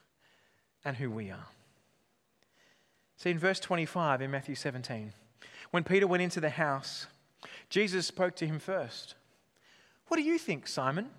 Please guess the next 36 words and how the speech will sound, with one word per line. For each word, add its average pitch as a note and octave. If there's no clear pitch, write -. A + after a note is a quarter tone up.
Which -
his B2
name A#2
was A2
Simon A#2
Peter. C3
<laughs> E3+
"From A#3+
whom D4+
do G#3
earthly B3
kings D#3+
collect F3+
tariffs D#3+
or E3
taxes? -
From G#3
their F3+
sons C4+
or A#3
strangers?" -
Jesus G#3+
here F#3+
gives F3
us F#3
an F#3+
illustration F#3+
of D#3+
earthly C4
kings D3+
and F#3+
the G3+
way A3+
earthly A3
kings E3+
work. A#2